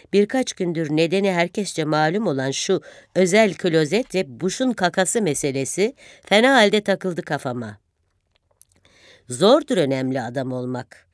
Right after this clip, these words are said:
Dışkıların bile değer kazanıyor. Hayır, şimdi önemli bir davetteyken filan bağırsakları bozulsa mesela, ne olur acaba?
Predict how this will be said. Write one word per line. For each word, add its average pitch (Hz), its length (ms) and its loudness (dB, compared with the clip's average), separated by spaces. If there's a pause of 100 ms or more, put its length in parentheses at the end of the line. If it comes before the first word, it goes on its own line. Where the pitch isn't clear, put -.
(360)
Dışkıların 214 640 2
bile 208 220 2
değer 202 280 4
kazanıyor. 127 640 -6 (540)
Hayır, 262 240 4
şimdi - 400 0
önemli 254 420 4
bir 208 100 -4
davetteyken 208 840 4
filan 180 420 2 (300)
bağırsakları 196 680 4
bozulsa 143 440 -4
mesela, 135 520 -2 (400)
ne 202 100 6
olur 208 240 6
acaba? 147 480 -2